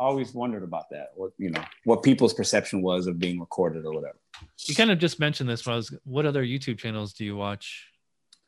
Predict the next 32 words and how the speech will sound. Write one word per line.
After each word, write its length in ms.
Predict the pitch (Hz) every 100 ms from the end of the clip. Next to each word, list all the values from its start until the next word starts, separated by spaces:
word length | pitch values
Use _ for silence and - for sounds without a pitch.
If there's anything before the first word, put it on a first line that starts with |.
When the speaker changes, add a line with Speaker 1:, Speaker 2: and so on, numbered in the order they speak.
| -
Speaker 2:
and 160 | 110
like? 100 | 107
Speaker 1:
Um, 500 | 127 151 165 165 160 - _ _
so 160 | - 147
I 60 | 120
watch 340 | 123 156 -
a 60 | 120
lot 200 | 110 139
of 100 | 110
DoorDash 420 | 110 123 110 -
'cause 100 | 104
I 60 |
like 180 | 101 113
to 60 | 110
get 160 | 101 95
ideas 400 | 90 98 98 92
and 120 | 90
people's 300 | 98 - 92
perspective, 840 | 98 - 92 87 - 90 90 85
and 240 | 85 82 82
I 160 | 98
watch 320 | 95 98 95
the 100 | - 92
up 160 | 98 95
and 100 | 90
coming 300 | 98 92 90
people, 400 | 95 92 95 92
and 80 |
I 40 | 87
wanna 200 | 92 90
support 400 | - - 92 82
them. 340 | 90 90 87